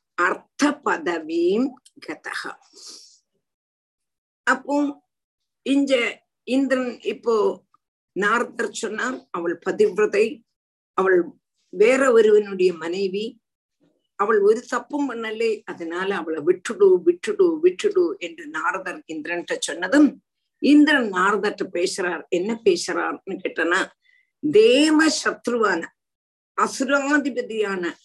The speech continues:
ஹிரண்யகசிபுவினுடைய அசக்கியமான வீரியம் இவளுடைய வயத்துல, கர்ப்பத்துல இருக்கு. அப்படின்னா என்ன அர்த்தம்? இவள்,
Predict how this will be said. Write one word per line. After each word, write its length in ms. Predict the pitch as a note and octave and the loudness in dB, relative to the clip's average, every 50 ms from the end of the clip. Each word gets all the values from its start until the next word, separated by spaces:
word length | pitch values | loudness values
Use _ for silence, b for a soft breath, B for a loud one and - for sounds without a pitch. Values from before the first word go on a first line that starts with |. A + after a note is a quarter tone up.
| _ _ _ _ _ _ _ _ - - | _ _ _ _ _ _ _ _ -12 -6
ஹிரண்யகசிபுவினுடைய 2000 | - C4 C4 C#4 D4 C#4+ C#4+ D4 D4 D4 C#4+ D4+ C#4+ C#4+ - - A#3+ A#3+ - - B3 B3 - - A#3 A3+ A3+ A3+ A3 G#3+ G#3 G#3 F#3+ G3+ G#3+ A#3 C4 B3+ G#3+ - _ _ _ _ _ - - - - _ _ _ _ - - | -4 -2 0 0 0 0 2 2 2 2 2 0 0 -2 0 -2 -2 -2 -2 -4 -6 -6 -6 -6 -6 -6 -6 -6 -6 -4 -6 -6 -8 -8 -6 -2 -2 -2 -2 -4 _ _ _ _ _ -20 -20 -20 -20 _ _ _ _ -16 -10
அசக்கியமான 1300 | - D#3 D#3 - - - - B3+ B3 - - - - - D4 C#4+ C4 B3+ B3+ B3 A#3+ B3 B3 B3 A#3+ | -8 -8 -8 -8 -8 -6 -4 -4 -4 -6 -10 -12 -4 0 2 2 2 2 0 0 0 0 0 0 -2
வீரியம் 920 | G3 C#3+ C#3+ F3 G3 G#3 A3 - - E3 F3+ F#3 D#3+ D#3 D3+ D#3+ D#3+ F3 - F#3 - _ _ _ _ _ _ _ _ _ _ _ | -2 -4 -6 -4 -4 -4 -6 -8 -4 0 0 0 0 0 -6 -10 -10 -10 -10 -12 -14 _ _ _ _ _ _ _ _ _ _ _
இவளுடைய 760 | - A3+ C#4 D4 C4 D4+ D4+ C4 B3 A#3+ G#3 A#3 B3 A#3+ F#3+ F3 - | -2 0 0 2 2 2 2 2 2 0 0 2 0 0 0 -2 -6
வயத்துல, 500 | F3 F3 F3+ F#3+ G#3 G3+ - - G3 - - - - - | -2 0 0 0 0 -2 -4 -8 -8 -8 -8 -10 -8 -4
கர்ப்பத்துல 720 | F3+ G3+ G3 G3 C4+ C4 C4 - F3+ E3+ F3 F#3+ G#3 A3+ - _ | -4 -4 -2 -2 -4 -4 -4 -4 -6 -6 -6 -6 -6 -8 -10 _
இருக்கு. 460 | - E3+ F3 F#3 G3 F#3+ - A4 - _ _ _ _ _ _ _ _ _ _ _ _ _ _ _ _ _ _ _ _ _ _ _ _ _ _ _ _ F3+ | -6 0 2 2 2 0 -2 -12 -16 _ _ _ _ _ _ _ _ _ _ _ _ _ _ _ _ _ _ _ _ _ _ _ _ _ _ _ _ -6
அப்படின்னா 360 | F#3 F#3 F#3 F3+ F3+ F#3+ G3+ | -2 2 2 2 2 0 -2
என்ன 200 | F#3+ E3+ E3+ F#3 | -4 -4 -6 -6
அர்த்தம்? 540 | F#3 - - - E3+ D3+ D#3+ D#3+ C#3+ - - _ _ _ _ _ b b b b b b | -8 -8 -10 -10 -8 -6 -6 -6 -6 -8 -12 _ _ _ _ _ b b b b b b
இவள், 520 | b F#3 F#3+ G#3+ G3 G#3+ G#3 G3+ F#3 - | b 0 2 2 4 4 4 4 2 2